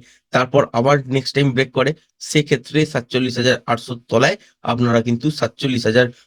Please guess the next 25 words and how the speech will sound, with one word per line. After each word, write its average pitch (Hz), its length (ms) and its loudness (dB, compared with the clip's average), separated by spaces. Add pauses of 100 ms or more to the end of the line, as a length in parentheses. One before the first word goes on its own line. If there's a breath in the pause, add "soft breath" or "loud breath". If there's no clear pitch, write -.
(120)
ছশো 127 380 -2
পঞ্চাশ 131 340 0 (200)
এই 143 80 4 (100)
পর্যন্তই 131 480 -2
টার্গেট 131 260 -2
পেতে 135 200 -2
পারেন। 147 160 2 (340)
এর 139 80 2 (100)
তলাতেও 127 420 2
আসতে 151 200 -6
পারে, 151 100 0 (100)
যদি 123 120 0 (100)
এখানে - 320 -4
বাজার 117 200 2 (100)
মোমেন্টাম 117 440 0 (120)
থাকে 120 220 -2 (360 soft breath)
সেক্ষেত্রে 127 360 -2 (100)
তলাতে 113 260 2 (160)
এত - 80 -8 (100)
দূর 123 160 0
পর্যন্ত 120 300 0
আসতে 117 160 -2
পারে, 131 180 -2
যেটা 104 180 0
হচ্ছে 104 200 -4